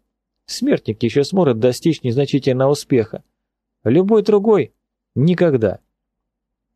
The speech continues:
Если вы позвали меня за этим, самое время прощаться. Я даже не намерен обсуждать подробности".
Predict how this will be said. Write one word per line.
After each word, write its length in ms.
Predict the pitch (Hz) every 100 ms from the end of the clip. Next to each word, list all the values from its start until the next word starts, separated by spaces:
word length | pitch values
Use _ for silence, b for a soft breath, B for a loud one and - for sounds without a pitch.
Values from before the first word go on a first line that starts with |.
| _ _ _ _ _ _ -
Если 280 | 127 -
вы 160 | 143 151
позвали 420 | 139 127 143 143
меня 240 | 127 127 120
за 140 | 127
этим, 360 | 165 175 104 - _ _ _ -
самое 400 | - 208 151 120
время 280 | 127 120 117
прощаться. 640 | 123 123 - 104 - - - _ _ _
Я 140 | 117
даже 240 | 117 113 127
не 120 | 135
намерен 400 | 139 147 135 117
обсуждать 540 | - 123 147 123 131 -
подробности". 720 | 143 135 113 101 98 -